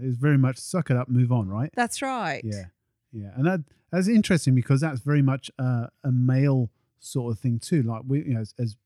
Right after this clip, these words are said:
Speaker 1: as boys, you're always growing up to, uh, you know, suck it in, don't cry, you know, be a man, all that sort of stuff. So you don't ever really do talk about those sorts of fears and feelings. Even amongst your mates, a lot of time you, you don't talk about that stuff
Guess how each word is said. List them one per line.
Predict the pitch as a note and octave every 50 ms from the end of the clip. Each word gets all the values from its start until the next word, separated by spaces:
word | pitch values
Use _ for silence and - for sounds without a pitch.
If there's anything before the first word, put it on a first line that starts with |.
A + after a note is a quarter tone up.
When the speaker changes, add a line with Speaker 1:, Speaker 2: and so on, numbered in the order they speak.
| _ _ -
Speaker 1:
as | A#2 A2 -
boys, | _ - C3 C#3+ C3+ A#2 G#2+
you're | C3 C#3
always | C3 C3 B2+ A#2+ A2
growing | - - B2+ A#2+ A#2+ B2
up | B2 B2+ B2 _ _ _ _ _ _ _
to, | - - B2 A2+ A2+
uh, | A2 A2 A2+
you | B2+ A#2+
know, | A2+ A2 G#2+ G#2 - _ _ _
suck | _ - - F#3+ D#3+ - D3
it | C3+
in, | C3 B2+ B2+ B2+ B2+ A#2 - _
don't | - D#3 E3 E3+
cry, | - - B2+ A#2+ A#2 A#2+ A#2 A#2 A#2+ A2+ -
you | C#3 B2+ A#2
know, | A#2 A#2 A2
be | G#2 - E3 D#3+
a | C3+
man, | B2+ A#2 A#2 A#2+ B2+
all | C3 C3
that | B2+ A#2
sort | - - A#2+ G#2+
of | -
stuff. | - A#2+ A2+
So | - - C#3 C#3 C3 _ _ _ _ _ _ _
you | - C3+ D3
don't | D#3 E3 D#3+ D#3+ -
ever | C#3+ C#3 C3 B2
really | A#2+ B2 C#3 C#3 B2+ A#2+ A2
do | G#2+ - E3+ G#3 G#3+
talk | - - B2 G#2+ -
about | G#2 G2+ G2+ F#2+ - -
those | G#2+ A2 A2 G2+ -
sorts | - - - -
of | A#2+ - _ -
fears | - A2+ G#2+ A2+ A2+ G#2+ G2
and | A2 G2+ F#2+ -
feelings. | - A2+ A2+ G#2+ G#2+ G#2+ G#2+ G2+ - _ _ _ _ _ _ _ -
Even | G3+ C4 C#4+ C#4
amongst | A#3+ A#3 A#3+ A3 - -
your | F3 D3
mates, | E3 G3 E3 A2+ - -
a | C3 C#3
lot | D3 D3
of | C#3+ -
time | - D#3 D3+ C#3+ B2+
you, | A#2+ C#3 D3+ C3 - _ _
you | - C3+ C3
don't | C3 C#3+ E3 A3 G3+
talk | - F#3 A3+ B3+
about | C#4 F#3+ B2+ G2+ F#2+
that | F#2 F2 -
stuff | - - F#2+ F2